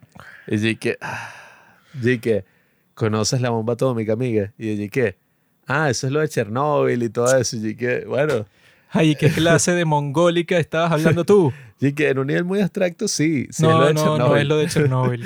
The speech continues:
Speaker 1: <laughs> Pero, ajá. Eh, y es estudiante universitaria. Bueno, está en el primer semestre.
Speaker 2: ¿Qué
Speaker 1: Tampoco
Speaker 2: coño
Speaker 1: es que
Speaker 2: estudia, weón?
Speaker 1: Comunicación social.
Speaker 2: Bueno.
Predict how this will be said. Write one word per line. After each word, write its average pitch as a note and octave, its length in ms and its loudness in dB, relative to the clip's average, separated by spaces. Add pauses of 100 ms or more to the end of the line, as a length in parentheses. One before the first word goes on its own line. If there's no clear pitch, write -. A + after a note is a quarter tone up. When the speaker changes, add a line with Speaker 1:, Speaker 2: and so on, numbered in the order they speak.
(100)
Speaker 1:
<laughs> - 160 -12
Pero, A#2+ 360 2
ajá. A2 340 -2 (540)
Eh, A2 540 2 (160)
y A#2 120 -2
es G#2+ 80 0
estudiante C3+ 480 -2
universitaria. D3 720 -4 (160)
Bueno, B2 200 0
está A2+ 160 -2
en A2 60 0
el B2 80 -4
primer A#2 280 -6
semestre. A#2 380 -4
Speaker 2:
¿Qué F2+ 40 -8
Speaker 1:
Tampoco C#3+ 240 -2
Speaker 2:
coño F#3 220 4
Speaker 1:
es - 40 -2
que - 40 -6
Speaker 2:
estudia, F3 320 4
weón? F#3+ 320 0 (400)
Speaker 1:
Comunicación A2+ 680 -2
social. A2 460 -2
Speaker 2:
Bueno. B2 320 0